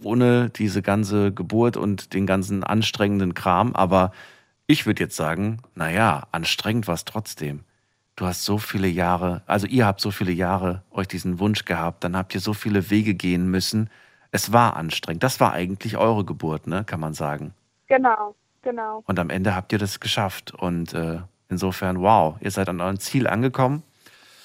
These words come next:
Speaker 1: Und jetzt, äh, ja, okay, jetzt kommt noch eine blöde Frage.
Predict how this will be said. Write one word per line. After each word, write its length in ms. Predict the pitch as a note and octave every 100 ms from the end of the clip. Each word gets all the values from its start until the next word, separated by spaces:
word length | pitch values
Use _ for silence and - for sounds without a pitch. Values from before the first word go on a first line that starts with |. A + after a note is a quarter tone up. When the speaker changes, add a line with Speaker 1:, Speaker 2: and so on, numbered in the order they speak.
| - - _ _
Speaker 1:
Und 260 | B2+ C3
jetzt, 220 | A#2+ A#2 -
äh, 180 | A2 A2+
ja, 100 | F#2
okay, 180 | - C#2+
jetzt 140 | D2
kommt 160 | - F2+
noch 80 | F2+
eine 120 | E2+
blöde 220 | E2 E2
Frage. 540 | - D2+ C#2 D#2 A#2